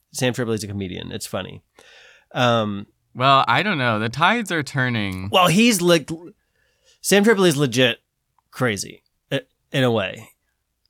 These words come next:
Speaker 1: Like, he's
Speaker 2: People are.
Speaker 1: like, yeah, like, in my private life, I'm also, I'm like, but he just has no filter. He's like, just puts it out there. I'm, but in my private life, I might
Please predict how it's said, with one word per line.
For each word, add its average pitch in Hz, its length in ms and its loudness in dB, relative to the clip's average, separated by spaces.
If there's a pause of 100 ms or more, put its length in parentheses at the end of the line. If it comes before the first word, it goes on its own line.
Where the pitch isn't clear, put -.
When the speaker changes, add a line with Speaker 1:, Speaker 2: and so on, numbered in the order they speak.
(160)
Speaker 1:
Like, 160 180 4
he's 196 560 2
Speaker 2:
People 170 400 -4
are. 101 440 0 (200)
Speaker 1:
like, 160 160 4
yeah, 170 160 6
like, 131 180 2
in 156 80 2
my 165 160 4
private 185 380 0
life, 175 260 0
I'm 143 300 2
also, 131 420 0
I'm 160 180 4
like, 202 300 2
but 156 160 0
he 170 200 0
just 170 180 0
has 139 200 4
no 131 140 4
filter. 117 400 0
He's 131 240 -2
like, 117 300 -2 (420)
just - 180 -2
puts 147 180 2
it 117 60 -4
out 117 200 4
there. 135 200 2
I'm, 143 200 2
but 143 220 -2
in 143 140 0
my 143 200 4
private 147 420 2
life, 110 280 0
I 151 160 4
might 156 440 2